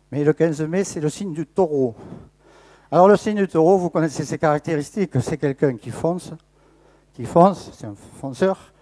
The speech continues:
mais également c'est quelqu'un qui a beaucoup de détermination et beaucoup de, comment dirais-je,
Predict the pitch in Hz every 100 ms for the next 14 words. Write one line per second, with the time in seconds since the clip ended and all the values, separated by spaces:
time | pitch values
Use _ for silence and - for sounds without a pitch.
0 | _ - _ _ 147 151 165 170 208 -
1 | 160 156 165 190 160 160 147 170 202 196
2 | 147 147 147 156 _ _ _ _ 135 196
3 | 190 160 165 151 - 156 151 170 175 _
4 | _ _ _ _ _ _ _ _ _ 160
5 | 156 147 165 185 - 208 165 139 143 139
6 | 135 131 127 123 120 120 113 - - -
7 | - _ _ _ _ _ _ _ - 147
8 | 147 127 123 110